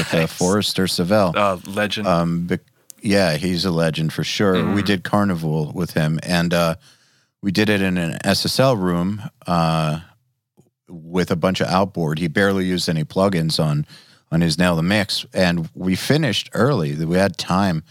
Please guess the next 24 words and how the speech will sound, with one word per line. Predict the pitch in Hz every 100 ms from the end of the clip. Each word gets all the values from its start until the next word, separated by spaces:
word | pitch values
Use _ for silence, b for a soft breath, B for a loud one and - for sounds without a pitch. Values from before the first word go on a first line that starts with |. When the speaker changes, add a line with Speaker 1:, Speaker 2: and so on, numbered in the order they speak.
| b b b b b -
Speaker 1:
And | 92 87 87 87 -
so | - 92 90 87 82
we | 76 90
were | 90
just | 98 -
like, | 98 92
"You | 98
know | 131
what? | 95 92 -
Why | 101 110
don't | 135 127
we | 120 101
just | 101 95 - _ _ _ _ -
shoot | - - 107
out | 95 95 101
this | 85 -
gear | - 82 101 101 80 _ -
against | 82 90 85 -
the | 78 67 b b b b b _
plug-in | - 98 110 98 82
versions?" | 78 76 76 71 80 - -
Speaker 2:
That's | 117 -
Speaker 1:
'Cause | 92 107 123
Speaker 2:
awesome. | 113 82